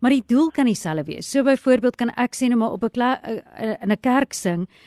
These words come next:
en hy dalk op 'n groot verhoog in Suid-Afrika, maar dit maak nie die doel anders nie. En ek wonder sommer of jy ons kan help ook om reg te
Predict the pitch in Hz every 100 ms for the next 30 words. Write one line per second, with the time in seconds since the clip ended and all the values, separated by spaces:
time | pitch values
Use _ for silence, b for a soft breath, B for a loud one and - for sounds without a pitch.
0 | b - 202 180 240 247 233 220 214 -
1 | 247 247 214 185 226 262 202 190 - 165
2 | 160 170 170 190 b b b b 208 208
3 | 208 254 311 185 196 240 269 175 170 180
4 | 190 208 226 240 311 - 320 330 302 b
5 | b b - 247 277 262 294 247 185 254
6 | 269 302 294 233 190 196 -